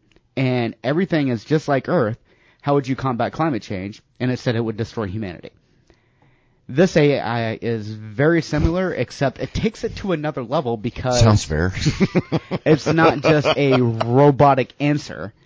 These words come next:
Speaker 2: Yeah.
Speaker 1: It, most of the chatbots and stuff are, like,
Speaker 2: Robotic and non-, and non, uh, emotional.
Speaker 1: Yeah,
Speaker 2: Yes.
Speaker 1: this thing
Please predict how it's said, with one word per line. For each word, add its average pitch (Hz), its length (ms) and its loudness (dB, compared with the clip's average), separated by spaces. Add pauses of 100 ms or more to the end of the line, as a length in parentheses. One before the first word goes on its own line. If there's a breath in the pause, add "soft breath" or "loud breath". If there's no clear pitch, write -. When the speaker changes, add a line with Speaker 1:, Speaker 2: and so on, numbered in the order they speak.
(160 soft breath)
Speaker 2:
Yeah. 110 340 4 (140)
Speaker 1:
It, 151 160 0
most 151 360 2
of - 60 -10
the 131 160 2
chatbots 120 560 0
and 120 100 -4
stuff 101 320 -4
are, 117 360 2
like, 104 380 -2 (840)
Speaker 2:
Robotic 104 520 4
and 95 100 2
non-, 87 380 -2
and 87 360 0
non, 95 520 2
uh, 85 480 0
emotional. 80 580 -6 (200)
Speaker 1:
Yeah, 117 260 -2 (100)
Speaker 2:
Yes. 90 120 2
Speaker 1:
this 185 200 2
thing 233 320 -2